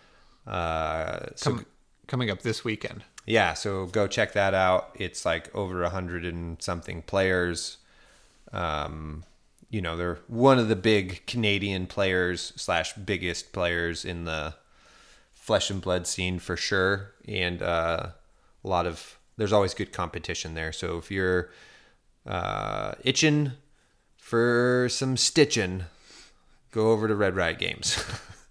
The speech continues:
Speaker 2: Yeah, I mean, skirmishes are a dime a dozen nowadays, but this is, like, a, a lot of players in a competitive scene. So if you're looking to, like, you know, cut your teeth on some, uh,
Speaker 1: Yep. Go
Speaker 2: some
Speaker 1: check
Speaker 2: of
Speaker 1: it
Speaker 2: that
Speaker 1: out.
Speaker 2: hotness, go get 'em.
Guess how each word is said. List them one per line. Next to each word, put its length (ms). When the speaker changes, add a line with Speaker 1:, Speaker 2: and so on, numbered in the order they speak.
Speaker 2:
Yeah, 220
I 80
mean, 220
skirmishes 560
are 160
a 40
dime 300
a 60
dozen 320
nowadays, 560
but 160
this 180
is, 160
like, 220
a, 280
a 60
lot 260
of 80
players 500
in 80
a 60
competitive 680
scene. 400
So 160
if 160
you're 100
looking 320
to, 80
like, 300
you 80
know, 160
cut 200
your 80
teeth 340
on 160
some, 240
uh, 200
Speaker 1:
Yep. 180
Go 80
Speaker 2:
some 80
Speaker 1:
check 100
Speaker 2:
of 60
Speaker 1:
it 20
Speaker 2:
that 120
Speaker 1:
out. 40
Speaker 2:
hotness, 560
go 100
get 180
'em. 140